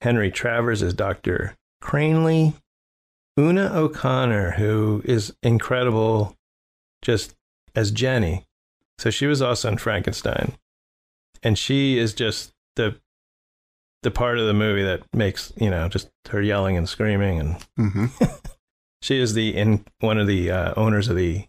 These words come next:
Speaker 1: inn. Um, so, uh, let's see.
Speaker 2: Which is funny because I didn't even know that was an inn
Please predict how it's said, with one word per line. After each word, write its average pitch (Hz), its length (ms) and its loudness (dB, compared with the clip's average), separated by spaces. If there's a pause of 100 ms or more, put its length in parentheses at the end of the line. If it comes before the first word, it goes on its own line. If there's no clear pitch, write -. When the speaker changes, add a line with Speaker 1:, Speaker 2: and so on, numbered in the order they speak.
(100)
Speaker 1:
inn. 98 400 2 (500)
Um, 87 480 -2 (2000)
so, 104 340 0
uh, 104 220 0
let's 101 160 -4
see. 92 300 -4
Speaker 2:
Which 135 420 -2 (320)
is 120 220 -2
funny 107 400 -2
because 98 760 -2 (800)
I 139 100 0
didn't 143 120 4
even 120 140 4
know 113 140 2
that 104 100 0
was 98 120 0
an 95 100 0
inn 101 380 -2